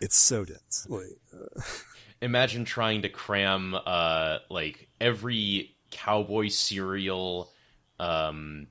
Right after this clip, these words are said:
Speaker 2: superhero sh-, superhero show, and, uh, like, cheesy sci-fi special from nineteen fifty-five through nineteen seventy-five all into an hour and a half.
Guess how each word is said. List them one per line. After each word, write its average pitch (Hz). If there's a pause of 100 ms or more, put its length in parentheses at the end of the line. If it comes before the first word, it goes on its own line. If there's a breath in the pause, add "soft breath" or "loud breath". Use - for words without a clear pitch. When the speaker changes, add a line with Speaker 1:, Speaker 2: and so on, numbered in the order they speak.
(160)
Speaker 2:
superhero 98
sh-, - (180)
superhero 101
show, 90 (580)
and, 85
uh, 78 (500)
like, 90
cheesy 104
sci-fi 90
special 80 (680)
from 82
nineteen 98
fifty-five 90
through 87
nineteen 92
seventy-five 82 (120)
all 98
into 90 (180)
an 95
hour 90
and 80
a 76
half. 76